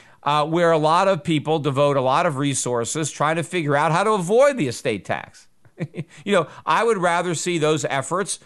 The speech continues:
uh, by our most entrepreneurial people be devoted to making their estate bigger,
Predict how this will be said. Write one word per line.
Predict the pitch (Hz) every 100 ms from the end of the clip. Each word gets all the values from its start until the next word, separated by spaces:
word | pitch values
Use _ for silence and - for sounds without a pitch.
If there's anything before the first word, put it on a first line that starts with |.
| - -
uh, | 127 131
by | 143 160
our | 151
most | 143 151 156 -
entrepreneurial | 135 160 165 139 143 143 135 139
people | 123 120 - 156 170 - - -
be | 107 160
devoted | 160 156 143 139 165 165 - -
to | 165
making | 156 170 180
their | 175 170
estate | - 190 180 151
bigger, | 240 185 -